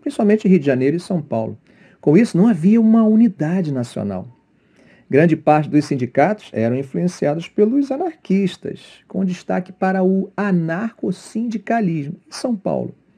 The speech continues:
O crescimento da demanda por mão de obra acabou fortalecendo a política dos sindicatos,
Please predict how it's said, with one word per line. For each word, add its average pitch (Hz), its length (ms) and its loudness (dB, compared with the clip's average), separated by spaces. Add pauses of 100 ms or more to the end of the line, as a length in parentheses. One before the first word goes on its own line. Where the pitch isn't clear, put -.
(300)
O 160 100 0
crescimento 127 520 2
da 117 160 2
demanda 117 560 4
por 107 160 -4
mão 104 180 0
de 98 100 -4
obra 127 560 -2
acabou 311 300 -2
fortalecendo 285 720 0
a 202 40 -2
política 190 500 -2
dos 185 140 -2
sindicatos, 180 640 -4